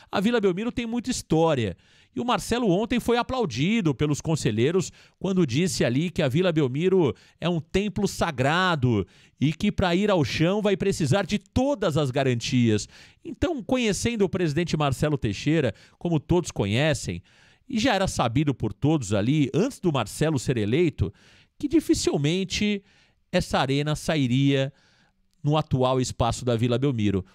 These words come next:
O Marcelo não diz isso com todas as letras, continua dizendo que a vontade dele é construir uma nova arena naquele mesmo local, mas pra aqueles que conhecem um pouco o presidente Marcelo Teixeira,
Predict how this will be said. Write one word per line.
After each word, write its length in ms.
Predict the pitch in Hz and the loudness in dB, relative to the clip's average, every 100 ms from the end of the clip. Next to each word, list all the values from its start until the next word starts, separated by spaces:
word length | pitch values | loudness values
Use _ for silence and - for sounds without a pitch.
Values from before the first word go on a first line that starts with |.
| _ | _
O 80 | - | -2
Marcelo 420 | 226 135 214 220 | -2 0 -2 0
não 200 | 220 214 | 0 0
diz 300 | 123 202 123 | 0 2 2
isso 300 | 160 214 135 | 2 2 0
com 140 | 139 139 | -2 -2
todas 320 | 156 139 113 | 0 0 0
as 160 | 98 | -2
letras, 500 | 98 175 226 170 151 | 0 2 2 0 -6
continua 460 | - 175 - 156 170 | -2 -2 0 0 0
dizendo 580 | 139 113 160 170 143 104 _ _ _ _ | 0 0 0 2 0 0 _ _ _ _
que 120 | 165 | -4
a 60 | 156 | 0
vontade 540 | 143 135 160 151 127 | 0 0 0 0 0
dele 480 | 107 156 160 143 104 - - | 0 0 2 2 0 -4 -4
é 140 | 170 | -4
construir 520 | - 160 - 147 160 | 0 -2 0 2 2
uma 160 | 139 127 | 2 0
nova 300 | 123 117 101 | -2 0 0
arena 440 | 104 208 226 202 | 2 2 2 0
naquele 360 | 156 131 160 147 | -4 -4 -2 0
mesmo 340 | 139 135 143 | 0 0 0
local, 540 | 190 196 143 160 175 175 - _ - | 0 0 0 0 0 -4 -14 _ -6
mas 140 | 294 | -2
pra 120 | - | -2
aqueles 340 | - 277 277 - | -2 0 0 -2
que 80 | |
conhecem 480 | - 208 170 190 185 | 0 0 0 -2 -2
um 60 | 156 | -2
pouco 400 | - 214 202 156 | 0 0 0 -2
o 20 | |
presidente 400 | 156 143 156 170 | 0 0 0 0
Marcelo 340 | 143 123 151 | -2 0 -2
Teixeira, 540 | 147 156 - 151 156 | 0 -2 0 0 0